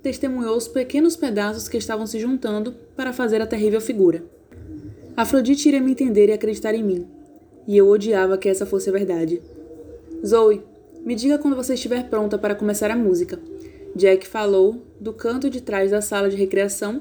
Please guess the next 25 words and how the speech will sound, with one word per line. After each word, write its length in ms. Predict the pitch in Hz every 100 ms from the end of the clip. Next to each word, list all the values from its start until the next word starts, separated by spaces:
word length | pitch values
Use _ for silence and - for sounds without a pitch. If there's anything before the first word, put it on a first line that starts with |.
| -
onde 160 | 247 269
estava 240 | - 233
o 40 | 226
equipamento 400 | - 220 202 202
de 100 | 247
áudio. 420 | 185 170 - - - - - -
Aparentemente, 800 | 185 196 190 196 208 190 208 -
era 180 | 240 233
bom 220 | 202 202
com 80 | 214
eletrônicos. 680 | 214 240 202 175 170 - - - -
Então, 260 | 190 185 190
instantaneamente, 800 | 190 196 196 220 226 208 240 233
dei 180 | 269
a 100 | 269
ele 140 | 220 214
a 40 |
incumbência 540 | 233 294 226 220 233 240
de 80 |
cuidar 300 | 240 247 196
da 140 | 202 220
música 340 | 196 202 226
para 100 | 214
o 60 | 208
ritual. 420 | 208 262 196 -